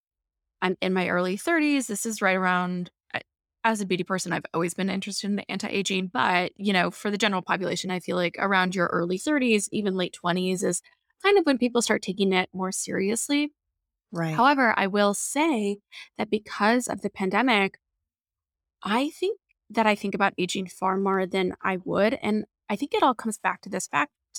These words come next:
Speaker 1: that we've been also, or at least I feel that I have been stagnant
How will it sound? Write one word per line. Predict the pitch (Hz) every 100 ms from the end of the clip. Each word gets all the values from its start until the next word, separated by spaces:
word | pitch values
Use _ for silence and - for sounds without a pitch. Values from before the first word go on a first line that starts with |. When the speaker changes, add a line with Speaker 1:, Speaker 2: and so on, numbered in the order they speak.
| -
Speaker 1:
that | 202
we've | 202 190 -
been | 202
also, | - 190 - 196 190 190 - _ _ _ _ _
or | - 185 - -
at | 254
least | 311 -
I | 196 254
feel | 311 226 196 190 233 294 - _
that | 202 190 -
I | 202 262
have | 311 247 - -
been | 208 190 190
stagnant | - - 170 - 185 180 226